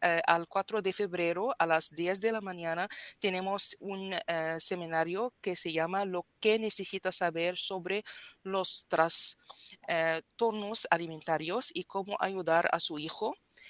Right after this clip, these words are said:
Y otro, eh, webinario, eh, que vamos a ofrecer, eh, que tiene relación con las familias militares, eh,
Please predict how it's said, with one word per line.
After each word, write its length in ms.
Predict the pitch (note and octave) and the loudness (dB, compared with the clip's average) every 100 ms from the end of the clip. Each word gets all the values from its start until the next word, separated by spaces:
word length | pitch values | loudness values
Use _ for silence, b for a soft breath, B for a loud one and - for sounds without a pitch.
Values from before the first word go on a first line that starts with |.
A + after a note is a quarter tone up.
| b _ | b _
Y 340 | F#3+ F#3 F#3 - | 0 0 0 -2
otro, 500 | F#3+ G#3+ B3 B3 A#3+ - | -2 -2 0 0 0 0
eh, 140 | F3 F3 | 0 0
webinario, 760 | F#3+ G#3+ F#3+ F3 F3+ F#3+ A#3+ B B B - | -4 -6 0 0 0 -4 -6 B B B -4
eh, 380 | E3 E3 E3 E3 - | -2 0 -2 -2 2
que 160 | G#3+ | 2
vamos 380 | F#3+ F3+ F3+ - | 6 4 2 -2
a 60 | F3+ | -4
ofrecer, 720 | - F#3+ - F#3 F3 F#3+ G3+ B B - | -2 4 4 6 4 2 0 B B -4
eh, 200 | F3 E3+ | -2 0
que 140 | - G3+ | -2 -2
tiene 280 | G3 G3 | -2 -2
relación 460 | F3+ E3 E3 - G3 | -2 0 0 -2 -4
con 260 | G3 F3+ E3+ | -6 -6 -4
las 220 | E3+ - | -2 0
familias 480 | F3 E3+ D#3 D#3+ - | -2 -4 0 0 0
militares, 720 | D#3+ D#3+ G#3+ A3 B3+ C#4 - b b _ | -4 -2 2 2 2 2 0 b b _
eh, 480 | F3 F3 E3+ E3+ | 0 2 2 2